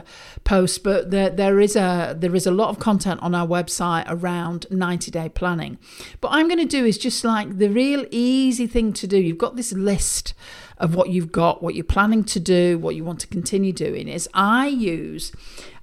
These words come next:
uh, a, a pad from Amazon. And I, I like to do it on paper. I know some of you might want to do it online. You've got your iPad and all the things. Entirely up to you. I just like to do it on paper. I use one of these big,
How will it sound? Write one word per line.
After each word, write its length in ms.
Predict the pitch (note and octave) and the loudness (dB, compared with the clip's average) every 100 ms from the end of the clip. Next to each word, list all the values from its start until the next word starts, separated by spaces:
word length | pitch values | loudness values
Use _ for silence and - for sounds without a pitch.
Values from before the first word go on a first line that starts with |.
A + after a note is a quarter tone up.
| - | -4
uh, 300 | E3+ E3+ E3 - | -2 -2 -4 -4
a, 280 | F3+ F3+ - | -4 -2 -6
a 60 | - - | -8 -4
pad 520 | - C4+ A#3+ F3+ - - | -2 2 2 0 -4 -10
from 360 | - G3 F#3 - | 0 2 2 0
Amazon. 540 | F#3 F3+ E3+ D#3+ F#3 - - - - - | 0 0 0 -2 -4 -6 -20 -20 -20 -8
And 140 | F#3 F#3 | -2 0
I, 140 | F#3 - | -2 -4
I 100 | F3 | -4
like 220 | F3+ G3 | -4 -6
to 120 | - | -6
do 120 | G#3 | -4
it 160 | A3+ A3+ | -4 -2
on 100 | C4+ | -4
paper. 600 | C4+ G3+ F3+ - F3 F#3+ - | -4 -6 -6 -6 -8 -8 -10
I 80 | E3+ | -8
know 140 | D#3+ | -8
some 200 | G#3 G#3+ | -8 -6
of 80 | G#3+ | -4
you 80 | A3+ | -2
might 200 | G#3+ G#3+ | -4 -6
want 160 | G#3 | -10
to 100 | - | -8
do 180 | G3+ G#3 | -4 -4
it 60 | G3+ | -4
online. 540 | G3 F#3+ F3+ F3+ F3+ | -4 -4 -4 -4 -4
You've 180 | E3+ D#3+ | -6 -8
got 100 | - | -6
your 140 | G3 | -2
iPad 600 | F#3+ F3+ F3+ - F3+ E3+ | 0 0 -2 -4 -6 -6
and 140 | E3 D#3 | -6 -8
all 100 | E3+ | -8
the 120 | G3 | -10
things. 360 | - E3+ D#3+ A#3+ - - | -6 -6 -6 -10 -12 -10
Entirely 420 | - D#3 C4 C#4 | -8 -2 0 0
up 100 | C4 | -2
to 140 | - A3 | -2 2
you. 160 | F#3+ E3+ - - | 2 0 -8 -2
I 100 | G#3+ | 0
just 160 | A3 | 2
like 180 | G#3 G3 | 0 -2
to 100 | D3+ | -2
do 140 | F3+ E3+ | -4 -2
it 60 | |
on 140 | - D#3+ | -2 -4
paper. 400 | - E3+ D#3+ - | -2 -2 -4 -6
I 40 | |
use 180 | G3 G#3 | -4 -4
one 100 | G#3 | -2
of 60 | F#3 | -4
these 160 | F3+ | -4
big, 480 | D#3 - G3+ F#3+ F#3+ | -4 0 2 0 -4